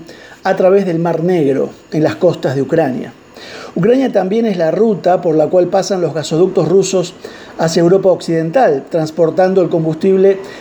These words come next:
necesario para suministrar energía a los hogares europeos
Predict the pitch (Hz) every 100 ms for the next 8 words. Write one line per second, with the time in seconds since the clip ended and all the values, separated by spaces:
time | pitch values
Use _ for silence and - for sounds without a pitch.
0 | - 175 170 170 233 202 175 180 180 165
1 | - 165 160 196 196 175 170 170 196 180
2 | 180 170 165 165 175 170 160 160 170 170
3 | 185 156 156